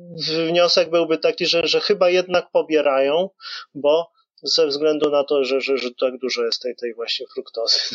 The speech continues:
<laughs> Tak, tak więc każdy z tych, że tak powiem, pokarmów, y, ma swoje wady i zalety, no i tutaj od, y, można powiedzieć, potrzeb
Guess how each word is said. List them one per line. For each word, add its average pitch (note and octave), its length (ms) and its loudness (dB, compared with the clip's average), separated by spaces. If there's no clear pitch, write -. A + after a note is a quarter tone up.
<laughs> - 280 -6
Tak, F3+ 140 2
tak F#3+ 120 -2
więc F#3+ 400 0
każdy F3+ 500 2
z - 180 -2
tych, D3 180 0
że B2+ 100 -8
tak C3 160 -4
powiem, C#3 180 -4
pokarmów, B2 640 -6
y, C#3 680 0
ma F#3+ 240 2
swoje G3 440 2
wady F3 340 2
i F3+ 120 -2
zalety, D#3+ 840 2
no D#3+ 240 -2
i E3 120 -4
tutaj F#3 340 0
od, F3 200 0
y, D#3+ 220 0
można D#3 440 2
powiedzieć, D3+ 440 0
potrzeb D#3 720 2